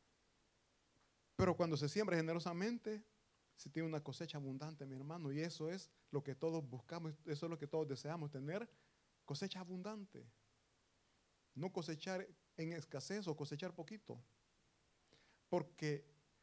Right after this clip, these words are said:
si nosotros sembramos, cosechamos y damos, pero si hemos cosechado poco, mi hermano, ¿cuánto nos va a quedar a nosotros? Poco. Es por eso que a muchos no les gusta dar, ¿verdad? Pero si no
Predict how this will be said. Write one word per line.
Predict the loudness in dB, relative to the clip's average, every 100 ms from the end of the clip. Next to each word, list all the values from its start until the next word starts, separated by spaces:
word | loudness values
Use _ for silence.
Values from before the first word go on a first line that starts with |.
| -4
si | 0
nosotros | 2 4 2 2 -2 -2 -2
sembramos, | -2 2 4 6 4 0 -8 -16 -20 _ _ _ _ _ _
cosechamos | 2 2 4 4 4 2 -4 -2
y | 2
damos, | 6 4 4 -2 -4 -12 _ _ _ _ _ -2
pero | 0
si | 2
hemos | 2 2
cosechado | 0 -2 2 2 2
poco, | -2 -2
mi | -4
hermano, | -4 -4 -6 -2
¿cuánto | -2 0
nos | 0 0
va |
a |
quedar | 2 2
a | 0
nosotros? | -4 -6 -8 -10 -14 _ _ _ _ _ _ _ _ _ _ _
Poco. | -4 -4 -4 -16 -18 _ _ _ _ _ -20 -6
Es | 0
por | 4 4
eso | 4
que | 4
a |
muchos | 2 4
no | 4
les | 4
gusta | 2 0 2
dar, | 2 2
¿verdad? | -2 -4 -10 -14 _ _ _ _ _ -20 _ -20 _ _ _ _ _ _ _ _ _ _ _ -20 _ _ -20 -4
Pero | 4 6 8
si | 6
no | 6 8 6